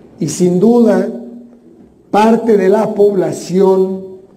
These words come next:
que el día de hoy me acompaña y me representa en distintas alcaldías, hemos estado generando reuniones permanentes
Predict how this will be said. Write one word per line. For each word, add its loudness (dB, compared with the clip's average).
que -4
el -4
día 0
de -4
hoy 0
me -2
acompaña -2
y 0
me -2
representa -2
en -2
distintas -2
alcaldías, -4
hemos 2
estado -2
generando 0
reuniones 0
permanentes -4